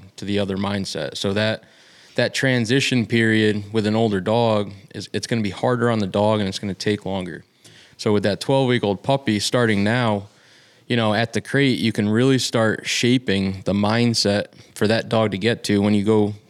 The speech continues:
just to the door. So if I'm gonna simplify it all, it's, I'm just trying to surface a mindset when I go to that crate. That dog gets into that mindset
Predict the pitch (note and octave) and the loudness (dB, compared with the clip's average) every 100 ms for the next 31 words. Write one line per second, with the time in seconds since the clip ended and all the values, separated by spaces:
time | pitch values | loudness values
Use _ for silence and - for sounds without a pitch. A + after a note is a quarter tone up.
0 | - C#3 C3+ D#3 B2+ A2+ A2+ F#2+ F#2+ - | -2 -2 0 0 0 2 2 2 -2 -12
1 | - - - - - A2 G#2 G2 F#2+ - | -20 -20 -20 -10 0 2 2 -2 -8 -20
2 | _ _ _ - - - A#2 B2 - C3+ | _ _ _ -6 -4 0 2 2 2 0
3 | B2+ A#2 B2+ A2+ G2+ G#2 A#2 G#2 E2 - | 0 0 0 0 2 2 2 0 -2 -4
4 | G#2+ G2+ A2+ - - B2+ A#2+ A2+ G2 - | -2 0 0 -2 -2 0 0 -2 -2 0
5 | A2+ A2+ A2+ G#2 G2+ A2 A2 A#2+ G2+ G2 | 0 0 -2 0 0 0 0 0 0 0
6 | G2 G2+ A2 A2 G#2+ G2+ - A2+ A#2+ - | 0 0 2 2 2 0 0 0 0 -4
7 | _ - - _ - A2 G#2+ A#2 A#2+ A2 | _ -20 -20 _ -2 -2 0 0 0 0
8 | A2 - A2 G#2 A2 G#2+ G2+ G2+ A2 G#2+ | -2 0 0 2 2 2 0 0 0 0
9 | B2 A#2+ | 0 0